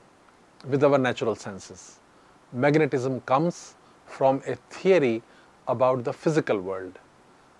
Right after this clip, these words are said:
We see its effects indirectly. For instance, metal flakes move near a magnet. The magnet allows us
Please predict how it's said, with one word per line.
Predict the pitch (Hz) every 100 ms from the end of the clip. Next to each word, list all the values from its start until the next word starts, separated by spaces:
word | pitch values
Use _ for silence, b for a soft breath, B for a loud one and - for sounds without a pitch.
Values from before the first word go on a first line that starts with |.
| -
We | 135 151
see | - - 220
its | 185 165 - -
effects | 143 - 160 - - - - _ _ _ _
indirectly. | 175 180 139 104 95 98 - - _ _ _ _ _ _ _ - -
For | - 156
instance, | 143 - 147 185 - - b b
metal | 127 147 185 208
flakes | - 143 139 - -
move | 143 120 156 190 190 - _ -
near | 123 139 151 147
a | 156
magnet. | 127 95 98 90 _ - _ b b b b b
The | 131
magnet | 127 147 156 165 -
allows | 131 131 147 180 165
us | - 143 - - -